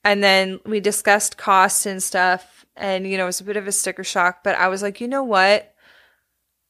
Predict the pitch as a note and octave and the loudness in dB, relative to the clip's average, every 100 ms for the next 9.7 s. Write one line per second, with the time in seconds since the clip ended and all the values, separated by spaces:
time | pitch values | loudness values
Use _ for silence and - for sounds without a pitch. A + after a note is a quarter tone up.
0 | _ _ _ _ - A3+ A3+ C#4+ C#4+ A#3+ | _ _ _ _ 0 2 2 -2 2 4
1 | A#3+ A3 G#3 G3 F#3+ F3+ F3+ G3+ - A3+ | 4 4 2 2 2 2 2 -2 -4 0
2 | A3 A3 G#3+ G3+ F#3+ F3+ G#3+ A#3+ B3 _ | 2 2 -2 -6 -6 -4 0 0 0 _
3 | _ G#3 A3+ A3+ B3 A#3+ A#3 A3+ G#3+ G3 | _ -4 -2 -2 -2 -2 -2 -2 -4 0
4 | F3+ F#3+ F#3+ F#3 F3+ F#3 F#3 - G3 - | 0 0 -2 -4 -2 0 -2 -2 -8 -6
5 | F#3 E3+ E3+ - F3+ E3 D#3+ - F#3+ G3+ | -6 -4 -6 -6 -8 -6 -6 -8 -10 -6
6 | G3+ - _ - G#3+ B3+ F4 G4 - - | -8 -8 _ 0 2 2 2 0 -2 2
7 | F3+ F#3+ G3+ F3+ E3+ D#3+ E3 D#3+ D3+ D3+ | 4 4 0 -4 -2 -4 -4 -8 -10 -8
8 | D3+ D3+ F3+ - - G#3 G3 E3+ D#3 E3 | -8 -4 -6 -4 -2 -2 -4 -10 -12 -10
9 | D3+ D3+ D3 G#2 F#3+ - - | -10 -12 -12 -12 -8 -8 -8